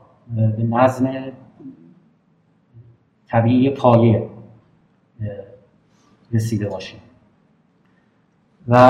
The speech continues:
البته باز اون، اه، خودمحوری و اون که، اه، سوء ظن‌ها و، اه، به قتل رسوندن افراد دیگه اینجا اجازه نداد.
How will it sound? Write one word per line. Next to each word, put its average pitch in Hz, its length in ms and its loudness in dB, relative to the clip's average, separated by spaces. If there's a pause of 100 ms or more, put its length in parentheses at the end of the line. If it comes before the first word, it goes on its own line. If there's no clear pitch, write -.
(240)
البته 127 420 2
باز 143 260 4
اون، 143 340 0
اه، 120 400 -4 (840)
خودمحوری 120 840 4
و 135 60 2
اون 123 420 -6
که، 127 380 -8 (300)
اه، 110 160 -10 (580)
سوء 123 340 -2
ظن‌ها 117 680 4
و، - 20 -2
اه، - 1200 -4
به 117 80 0
قتل 117 440 0
رسوندن 113 520 2
افراد 123 640 0
دیگه 127 460 -4
اینجا 113 240 -2
اجازه 117 360 0
نداد. 113 400 0